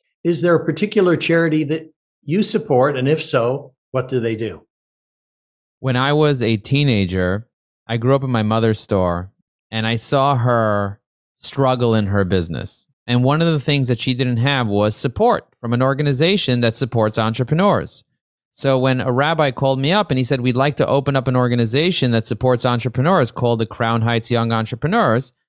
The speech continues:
Speaker 2: I said, I'm happy to donate, and I'm also happy to volunteer, both as a board member, but also as a mentor, like, to be able to mentor entrepreneurs, because I figured out how to build one of the fastest growing companies in the U S.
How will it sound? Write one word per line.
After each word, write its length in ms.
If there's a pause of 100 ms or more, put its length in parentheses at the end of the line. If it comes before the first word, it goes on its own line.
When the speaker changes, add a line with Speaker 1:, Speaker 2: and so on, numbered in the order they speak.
(260)
Speaker 2:
I 120
said, 240
I'm 200
happy 340
to 100
donate, 560 (220)
and 100
I'm 120
also 280
happy 420
to 600
volunteer, 920 (100)
both 420 (140)
as 160
a 60
board 260
member, 540 (420)
but 120
also 840 (140)
as 180
a 60
mentor, 760 (180)
like, 160
to 80
be 80
able 120
to 100
mentor 420
entrepreneurs, 640
because 260
I 220
figured 340
out 140
how 120
to 80
build 240
one 120
of 60
the 60
fastest 380
growing 220
companies 380
in 80
the 80
U 260
S. 480